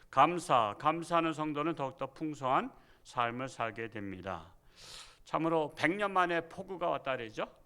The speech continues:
비가 한꺼번에 오니까 서울에 엄청 잠겼더라고요. 어, 뭐 막 잠기고 난리가 났어요. 뭐 그냥. 그런데 우리 홍천은 지대가 높아서 그래도 괜찮죠? 어, 시뮬레이션 했죠.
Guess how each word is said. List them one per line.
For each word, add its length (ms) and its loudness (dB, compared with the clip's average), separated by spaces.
비가 340 0
한꺼번에 560 -4
오니까 520 -4
서울에 420 -2
엄청 320 -2
잠겼더라고요. 960 -8
어, 200 -8
뭐 180 -8
막 260 -8
잠기고 480 -6
난리가 440 -4
났어요. 640 -8
뭐 240 -12
그냥. 280 -16
그런데 320 -6
우리 220 -6
홍천은 600 -8
지대가 420 -6
높아서 600 -10
그래도 560 -10
괜찮죠? 580 -14
어, 120 -12
시뮬레이션 600 -4
했죠. 440 -4